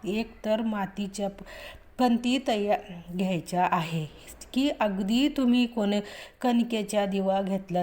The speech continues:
तरीही चालणार आहे. ते दिव्यामध्ये आपल्याला दोन वातीच्या एक वात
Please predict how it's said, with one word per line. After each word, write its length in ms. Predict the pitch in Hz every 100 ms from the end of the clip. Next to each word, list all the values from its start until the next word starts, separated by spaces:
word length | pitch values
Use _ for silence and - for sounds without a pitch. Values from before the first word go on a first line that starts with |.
| 175
तरीही 340 | 180 156 185 226
चालणार 540 | - 208 185 185 185
आहे. 340 | 185 165 170
ते 580 | 175 - 220 254 - - - _ _ _ _ _ -
दिव्यामध्ये 720 | 185 240 262 302 285 247 247
आपल्याला 640 | 240 233 220 226 208 208 208
दोन 340 | 180 196 208
वातीच्या 680 | 208 180 175 202 196 - 190 -
एक 300 | 180 196 196
वात 180 | 185 190